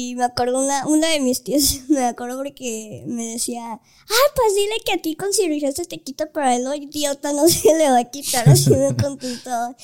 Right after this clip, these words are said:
Y ya me vino de seis años diciéndole eso al niño. <laughs> Nunca les contestaba así, pues, pero mis tías siempre me, el mensaje que me decían,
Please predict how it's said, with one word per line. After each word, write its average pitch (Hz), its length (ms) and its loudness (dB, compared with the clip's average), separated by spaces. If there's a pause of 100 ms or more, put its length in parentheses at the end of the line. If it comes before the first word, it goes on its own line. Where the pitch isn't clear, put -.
(180)
Y 214 80 -4
ya 240 200 6
me 277 200 4
vino 269 320 0
de 311 160 4
seis 269 240 0
años 277 280 -2
diciéndole 247 680 -8
eso 269 160 -4
al 262 120 0
niño. 233 460 -2
<laughs> - 520 -6
Nunca 196 280 -2
les 202 220 0
contestaba 233 560 -10
así, 247 260 -10
pues, 226 220 -12
pero 233 240 -10
mis 233 240 -8
tías 240 200 -4
siempre 269 520 -4
me, 240 340 -8 (360)
el 247 120 0
mensaje 247 480 -2
que 277 100 -6
me 269 220 -8
decían, 240 640 -8